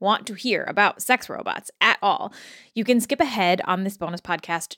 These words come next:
to technically, like, twenty-four fifty-eight, so let's call it twenty-five minutes, which is where we will begin talking about animal robots. Um, for this first section, much like the actual episode, um,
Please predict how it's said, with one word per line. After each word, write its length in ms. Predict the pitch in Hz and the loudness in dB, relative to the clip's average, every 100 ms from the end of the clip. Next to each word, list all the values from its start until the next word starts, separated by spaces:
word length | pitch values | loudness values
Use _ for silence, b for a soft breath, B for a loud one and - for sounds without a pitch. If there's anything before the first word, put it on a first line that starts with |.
| - | -10
to 140 | 196 | -6
technically, 440 | 226 220 240 233 | -4 -4 -4 -2
like, 200 | 202 175 | 0 -2
twenty-four 680 | - - 214 202 202 202 196 | -6 -6 -2 -2 -2 -2 -2
fifty-eight, 680 | 190 190 - - 170 214 - | -2 -8 -8 -4 -4 -4 -4
so 80 | 202 | -6
let's 160 | 185 | -6
call 240 | - 202 185 | -4 -2 0
it 220 | - - | -2 -8
twenty-five 640 | - 185 175 165 170 - | -12 -8 -8 -6 -8 -8
minutes, 480 | - - - - - _ _ _ - | -16 -18 -16 -14 -16 _ _ _ -2
which 140 | 220 | 2
is 140 | 233 | 4
where 180 | 214 233 | 6 6
we 120 | 254 | 6
will 100 | 247 | 4
begin 280 | 233 214 214 | 2 4 2
talking 360 | 196 196 185 185 | 2 -4 -4 -2
about 220 | 170 170 | 0 0
animal 300 | 175 175 165 | -4 -6 -6
robots. 520 | 147 143 - - - - - | -4 -6 -6 -8 -12 -8 0
Um, 360 | 185 185 175 - - | 2 2 -2 -12 -6
for 100 | 226 | 0
this 180 | 247 | 0
first 320 | - 277 277 - | 4 2 2 0
section, 480 | 247 240 294 294 | 0 2 2 2
much 240 | 240 202 - | 2 0 2
like 240 | 196 202 | 0 0
the 120 | 202 | 0
actual 340 | 165 190 - 185 | -2 -2 -6 -4
episode, 680 | - 254 233 240 226 220 214 - | -2 -2 0 2 2 2 -2 -2
um, 340 | 170 170 170 | -2 -2 -8